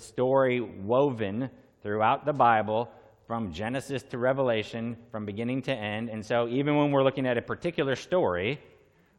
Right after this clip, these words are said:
uh, whether it's King David,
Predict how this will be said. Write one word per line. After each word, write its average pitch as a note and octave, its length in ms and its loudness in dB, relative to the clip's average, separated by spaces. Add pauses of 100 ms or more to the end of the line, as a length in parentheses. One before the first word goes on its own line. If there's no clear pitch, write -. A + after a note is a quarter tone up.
uh, G#2 220 0
whether A2+ 380 2
it's G#2+ 440 -2 (260)
King C3 260 -4
David, B2 720 2